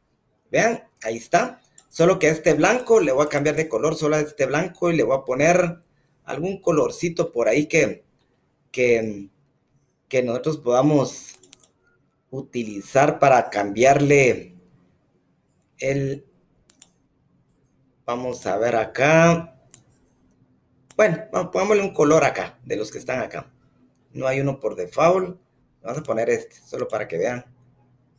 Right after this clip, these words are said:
Aceptar, y ahí está. Bueno, desde ahí tengo la clasificación estadística de acuerdo al área en tres clases. Miren, aquí hay un intervalo de frecuencia.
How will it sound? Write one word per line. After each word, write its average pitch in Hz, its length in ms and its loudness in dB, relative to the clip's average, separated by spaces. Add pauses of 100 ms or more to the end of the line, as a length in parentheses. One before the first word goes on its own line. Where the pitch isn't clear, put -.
(160)
Aceptar, - 640 -6 (140)
y - 80 -8
ahí 90 80 -2
está. - 260 -12 (400)
Bueno, - 260 -10
desde 196 200 4
ahí 220 180 4
tengo 240 200 4
la 226 140 6
clasificación 175 1000 -2 (320)
estadística 190 1000 -2 (180)
de - 80 2
acuerdo - 600 2 (540)
al 120 200 0
área 262 560 2
en 120 160 -6
tres 147 240 2
clases. 127 340 2
Miren, 175 380 -2 (480)
aquí 123 240 2
hay 175 80 4
un 202 60 2
intervalo 170 440 2
de 185 100 4
frecuencia. - 640 -2